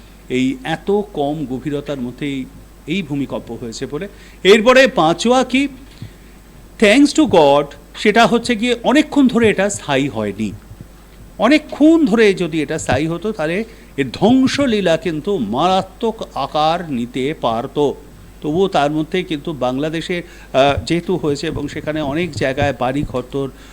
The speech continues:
আহ, হেলে গেছে, ফাটল দেখা দিয়েছে,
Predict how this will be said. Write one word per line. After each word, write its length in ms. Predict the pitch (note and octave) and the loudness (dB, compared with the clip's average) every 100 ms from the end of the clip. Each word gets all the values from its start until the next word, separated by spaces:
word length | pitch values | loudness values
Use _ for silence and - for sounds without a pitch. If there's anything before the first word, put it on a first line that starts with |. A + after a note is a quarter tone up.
| - - | -16 -4
আহ, 60 | A#2 A#2+ A2+ A2+ - - - - - | 0 0 0 -4 -8 -18 -20 -20 2
হেলে 260 | D3+ G#3+ F#3+ | 6 8 8
গেছে, 360 | A#2+ G2+ - - - - - | 4 0 -8 -14 -20 -20 -4
ফাটল 480 | - - - D4 B3+ | 2 4 6 4 6
দেখা 280 | F#3 D#3+ D#3 | 4 4 2
দিয়েছে, 420 | C3+ B2+ - G#2 | 0 -2 -2 -8